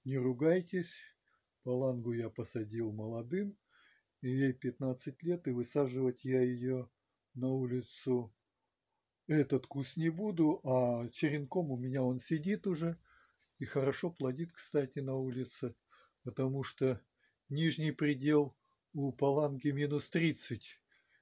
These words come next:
Это, конечно, не для теплицы совсем. Вот паланга.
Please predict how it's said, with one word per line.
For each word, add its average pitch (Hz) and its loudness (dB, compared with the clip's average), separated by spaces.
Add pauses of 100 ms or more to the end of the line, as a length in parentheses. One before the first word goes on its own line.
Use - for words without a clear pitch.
(100)
Это, 147 0
конечно, 131 -2
не 120 -2
для 120 -2
теплицы 131 -2
совсем. 117 -4 (1120)
Вот 143 0
паланга. 113 2